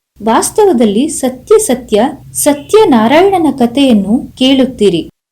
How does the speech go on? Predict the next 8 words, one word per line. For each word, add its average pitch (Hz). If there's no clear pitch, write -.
ಅವರಾಗಿದ್ದಾರೆ 269
ಸುಖದೇವ 285
ಮತ್ತು 311
ನೀವು 240
ವ್ಯಾಸರಾಗಿದ್ದೀರಿ. 214
ಗೀತೆಯಲ್ಲಿಯೂ 302
ಸಹ 196
ವ್ಯಾಸರ 294